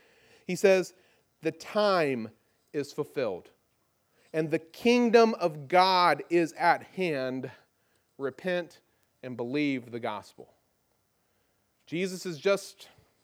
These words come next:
following suit with what we see in Isaiah eleven. It, it all fits together. It all makes sense as Jesus comes now out of his baptism, revealed to the nation of Israel as being the Messiah, the promised one.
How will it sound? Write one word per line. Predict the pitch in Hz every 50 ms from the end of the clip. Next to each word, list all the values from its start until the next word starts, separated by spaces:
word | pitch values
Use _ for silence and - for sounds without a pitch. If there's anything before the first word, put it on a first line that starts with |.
| _ _ _ _ _ _ _ _ _ _ _ _
following | _ 165 160 180 202 202 208 214 214 214 202
suit | - - - - 269 269 214 147
with | 143 143 135
what | 147 160 165
we | 175 180
see | 175 - - 196 202
in | 196 196
Isaiah | 190 190 185 165 196 196 190 196 202 190
eleven. | 196 190 190 202 226 214 156 113 104 117
It, | 165 - - - - - - -
it | 190 180
all | - 175 202 214 233 226
fits | 226 - - 254 254 - - -
together. | 233 202 175 220 233 233 208 196 170
It | 160 - -
all | 180 196 208 220 226 220
makes | 214 214 208 185 - -
sense | - - 233 233 214 -
as | 185 156 135
Jesus | 123 131 185 208 220 220 196 214 196 -
comes | - - - 226 240 233 220 185 185
now | 202 190 175 156 - - - - - _ - 196
out | 208 220 233
of | 233 226 196
his | 208 190 160
baptism, | 165 190 202 214 208 208 220 202 165 175 165
revealed | 165 165 160 143 147 190 220 233 247 240 240 -
to | - 226 220
the | 180 196
nation | 190 196 208 226 220 - - 226 214
of | 196 180
Israel | 190 196 208 208 208 214 208 196 190 190
as | 180 180 170 160
being | 160 180 202 214 214 214 208 196 165 156
the | 202 220 233 240 233
Messiah, | 226 220 214 220 - - 226 214 214 208 196 185 165 151
the | 143 143 151
promised | 147 - - - 208 208 220 220 214 196 190 - -
one. | 170 151 127 117 110 104 107